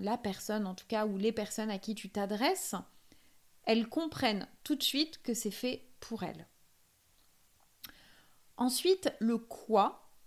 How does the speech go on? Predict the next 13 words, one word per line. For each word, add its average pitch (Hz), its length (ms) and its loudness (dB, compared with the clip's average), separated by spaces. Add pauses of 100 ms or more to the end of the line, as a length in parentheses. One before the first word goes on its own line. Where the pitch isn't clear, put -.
(240)
Le 214 180 2
quoi, 214 320 2
on 233 140 4
est 202 80 0
vraiment 202 340 2
sur, 285 280 -2
bah, 196 180 -2
de 185 140 0
quoi 285 260 4
il 214 180 2
s'agit 208 480 0
en 180 120 -4
fait. - 420 -10